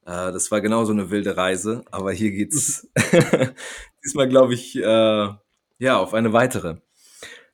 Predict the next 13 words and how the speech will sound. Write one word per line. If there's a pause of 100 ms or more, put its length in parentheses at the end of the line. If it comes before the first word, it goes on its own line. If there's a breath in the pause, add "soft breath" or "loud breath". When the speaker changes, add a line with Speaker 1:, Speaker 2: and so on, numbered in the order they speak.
Speaker 1:
Demnach, (2000)
ich
liebe
dich (800)
und
ich
freu
mich
drauf,
hier
das
Ganze
hochzufahren